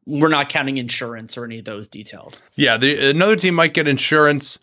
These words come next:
Speaker 2: The Bulls maybe could get a medical retirement for him, although news that they were maybe sniffing around trying to move him might indicate they're feeling that he's gonna at least try to return and they won't necessarily get the medical retirement. And the Bulls are the only team that can get that, by the way. It has to be
Speaker 1: Correct.
Speaker 2: the team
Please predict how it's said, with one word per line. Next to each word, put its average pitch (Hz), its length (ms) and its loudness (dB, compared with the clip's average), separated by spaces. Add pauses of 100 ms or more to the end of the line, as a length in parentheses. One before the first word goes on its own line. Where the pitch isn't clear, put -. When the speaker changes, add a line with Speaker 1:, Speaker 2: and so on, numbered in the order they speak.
Speaker 2:
The 113 140 -2
Bulls 143 400 6
maybe 131 340 2
could 127 160 -8
get 127 160 4
a 113 40 2
medical 123 360 2
retirement 123 580 0
for 131 120 2
him, 127 80 4
although 110 220 6
news 120 320 4
that 101 180 0
they 104 100 4
were 98 140 2
maybe 104 260 2
sniffing 104 400 -2
around 98 300 4
trying 101 220 0
to 90 80 2
move 95 340 0
him 101 120 2
might 87 240 0
indicate 87 680 -4
they're 95 160 2
feeling 92 320 0
that 82 120 2
he's 85 200 -2
gonna 90 160 2
at 78 80 0
least 90 260 -4
try 87 240 2
to 92 80 0
return 92 360 2
and 87 60 0
they 82 80 2
won't 82 220 2
necessarily 87 460 0
get 95 220 0
the 95 60 -4
medical 95 300 2
retirement. 90 480 2
And 92 260 -2 (140)
the 110 80 2
Bulls 139 300 4
are - 20 0
the 117 80 4
only 113 160 4
team 107 220 2
that 90 160 2
can 78 140 -6
get 92 240 0
that, 73 180 0
by 69 100 -2
the 67 80 -10
way. 76 80 -6
It 73 60 -6
has 90 240 -2
to - 100 -16
be 85 80 -2
Speaker 1:
Correct. 156 240 0
Speaker 2:
the 90 60 -6
team 82 300 -2